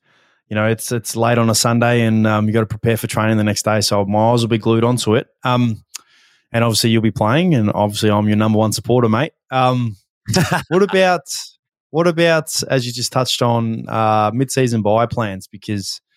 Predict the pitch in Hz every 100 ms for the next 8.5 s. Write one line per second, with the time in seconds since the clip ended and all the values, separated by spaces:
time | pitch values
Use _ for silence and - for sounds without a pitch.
0 | _ _ _ _ _ - 117 123 117 117
1 | 113 - 113 110 107 98 107 113 110 107
2 | - 101 135 - 117 117 104 - - -
3 | 107 107 101 98 - 135 - - 139 175
4 | 139 110 120 110 156 190 196 165 156 127
5 | 101 113 117 113 113 107 104 95 _ _
6 | _ _ - 113 - - 131 110 92 139
7 | 147 - - - - 123 117 98 _ _
8 | _ _ - 160